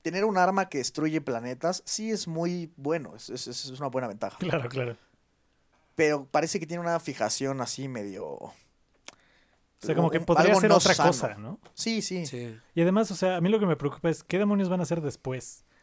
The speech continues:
Speaker 2: Porque tenían una estrella de la muerte que destruía planetas, ok.
Speaker 1: <clears throat> Yo, yo tengo
Speaker 2: Ahora
Speaker 1: una teoría.
Speaker 2: destruye sistemas solares, ok.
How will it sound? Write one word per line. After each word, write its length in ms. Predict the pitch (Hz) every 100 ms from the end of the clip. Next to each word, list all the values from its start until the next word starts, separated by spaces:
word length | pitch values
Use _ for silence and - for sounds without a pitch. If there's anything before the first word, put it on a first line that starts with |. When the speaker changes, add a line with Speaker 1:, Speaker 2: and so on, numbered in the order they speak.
| _
Speaker 2:
Porque 180 | - 143
tenían 260 | 160 180 214
una 140 | 233
estrella 200 | 208 196
de 40 | 180
la 60 |
muerte 240 | 156 160 170
que 80 |
destruía 280 | 143 - 139
planetas, 480 | 135 135 127 - -
ok. 180 | 135 - 160
Speaker 1:
<clears throat> 140 | 147 135
Yo, 240 | 139 127
yo 100 | 139
tengo 60 | 139
Speaker 2:
Ahora 140 | 175 214
Speaker 1:
una 140 | 220
teoría. 100 | 151
Speaker 2:
destruye 320 | 110 190 202
sistemas 400 | 185 160 175 175
solares, 480 | - 135 131 104 - -
ok. 180 | 127